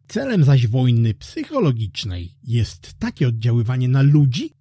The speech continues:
aby doprowadzić do zmiany ich cech psychologicznych, to znaczy do poglądów, opinii, orientacji, wartości,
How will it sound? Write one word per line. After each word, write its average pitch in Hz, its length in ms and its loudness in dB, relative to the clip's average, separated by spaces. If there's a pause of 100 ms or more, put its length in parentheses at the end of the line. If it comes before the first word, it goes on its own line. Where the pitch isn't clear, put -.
(160)
aby 135 200 2
doprowadzić 151 520 0
do 143 120 4
zmiany 160 280 2
ich - 140 -6
cech - 300 -4
psychologicznych, 147 1120 -2
to 131 80 -4
znaczy 127 240 0
do 113 80 2
poglądów, 120 720 2
opinii, 120 560 0
orientacji, 123 640 0
wartości, 123 800 -4